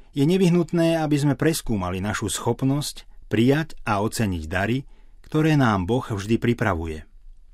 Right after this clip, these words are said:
Evanjelista Matúš nám približuje ráznosť, s akou Boh žiada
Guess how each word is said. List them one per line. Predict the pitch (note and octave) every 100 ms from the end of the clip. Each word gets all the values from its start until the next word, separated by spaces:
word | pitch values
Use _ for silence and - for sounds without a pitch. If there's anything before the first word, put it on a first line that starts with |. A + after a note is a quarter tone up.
| - - - - -
Evanjelista | C3 F3+ G3 G3+ C3
Matúš | A2 B2+ C#3 C#3+ -
nám | A2+ G2+ A#2
približuje | C3 C3 A2+ A2
ráznosť, | F#2 A#2+ C3 A#2+ B2 A#2 - - - -
s | -
akou | C3 - A2+ F2+
Boh | D3+ B2
žiada | F#2+ B2 A#2+